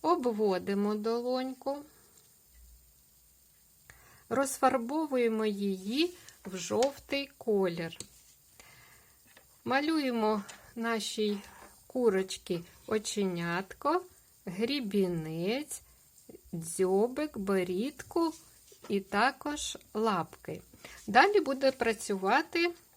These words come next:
велик-, перший пальчик правої долоньки. Обмакуємо його в жовту гуашеву фарбу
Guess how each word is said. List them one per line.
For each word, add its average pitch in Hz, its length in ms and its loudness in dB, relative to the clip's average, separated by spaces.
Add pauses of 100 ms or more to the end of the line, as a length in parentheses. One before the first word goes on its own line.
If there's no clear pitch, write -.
(420)
велик-, 233 680 0
перший 202 520 0
пальчик 220 880 -4 (880)
правої 220 680 6
долоньки. 185 960 0 (1040)
Обмакуємо 226 880 2
його 214 460 2
в 175 100 -4
жовту 214 540 0
гуашеву 185 760 0 (120)
фарбу 208 540 -2